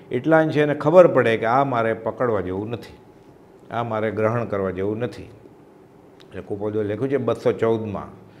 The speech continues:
શરૂઆતમાં કે અભેદ દશા આવ્યા વિના જે જીવ આ બાહ્ય જગતનું રૂપ જોવા ઈચ્છે, બંધાશે.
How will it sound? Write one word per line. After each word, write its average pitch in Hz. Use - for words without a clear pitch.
શરૂઆતમાં 113
કે 104
અભેદ 131
દશા 135
આવ્યા 113
વિના 117
જે 110
જીવ 101
આ 101
બાહ્ય 107
જગતનું 117
રૂપ 113
જોવા 101
ઈચ્છે, 107
બંધાશે. 92